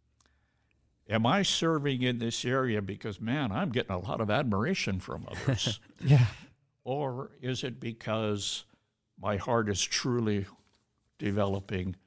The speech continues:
Speaker 1: as far as loving these people and caring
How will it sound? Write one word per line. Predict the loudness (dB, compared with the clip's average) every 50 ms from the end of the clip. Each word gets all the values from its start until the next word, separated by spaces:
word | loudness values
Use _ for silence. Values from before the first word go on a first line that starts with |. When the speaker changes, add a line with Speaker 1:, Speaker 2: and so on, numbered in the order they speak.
| _ _ _ _ _ _ _ _ _ _ _ _ _ _ -20
Speaker 1:
as | -18 -16
far | -10 -6 -4 -2 -2 -2
as | -2 -4 -6
loving | -10 -10 -6 -2 -2 0 0 0 0 0 0 -2 -4 -8 _
these | -8 -6 -6 -4 -6
people | -6 -6 -6 -6 -8 -10 -14 -20 _ _ _ _ _ _ _ _ _ _ -12
and | -12 -12 -8
caring | -4 -2 0 0 0 -2 -6 -10